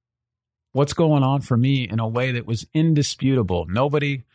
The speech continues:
so if I say, "I'm feeling sad," nobody can dispute that 'cause nobody knows how I'm feeling except me.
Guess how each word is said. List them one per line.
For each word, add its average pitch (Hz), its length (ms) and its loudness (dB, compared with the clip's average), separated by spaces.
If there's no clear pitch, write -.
so 131 180 2
if 117 80 -2
I 156 120 4
say, 147 340 2
"I'm 131 260 0
feeling 123 380 0
sad," 92 640 0
nobody 170 360 2
can 156 140 0
dispute 139 380 -2
that 85 240 0
'cause 104 180 -2
nobody 147 360 0
knows 127 300 -6
how 117 200 0
I'm 120 120 -6
feeling 117 360 0
except 101 380 -2
me. 101 320 -2